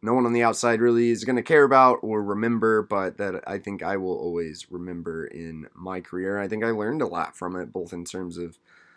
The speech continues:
of how to do my job, how to manage the relationships, and, and yeah, also ultimately reminders of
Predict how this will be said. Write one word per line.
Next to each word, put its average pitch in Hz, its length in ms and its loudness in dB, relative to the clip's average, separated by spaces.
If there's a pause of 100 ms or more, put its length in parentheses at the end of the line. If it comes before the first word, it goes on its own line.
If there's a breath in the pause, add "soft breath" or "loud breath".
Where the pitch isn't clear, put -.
(340 soft breath)
of 90 540 -6 (200)
how - 180 -2
to 104 120 -2
do 101 220 0
my 117 240 2
job, 107 380 0
how 104 120 -2
to 95 80 -6
manage 101 500 -8
the 92 80 -8
relationships, 92 960 -6
and, 82 460 -12
and 82 500 -18
yeah, 98 160 -10
also 82 400 -10
ultimately 85 400 -8
reminders 85 580 -10
of 78 160 -16